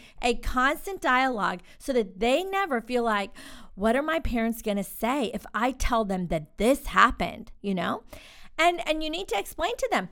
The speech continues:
Explain to them what the F word means. They've heard it. And I hope that you're not using it, parents.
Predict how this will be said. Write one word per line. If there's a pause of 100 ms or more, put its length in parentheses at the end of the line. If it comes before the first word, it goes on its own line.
Explain
to
them
what
the
F
word
means. (220)
They've
heard
it. (220)
And
I
hope
that
you're
not
using
it,
parents.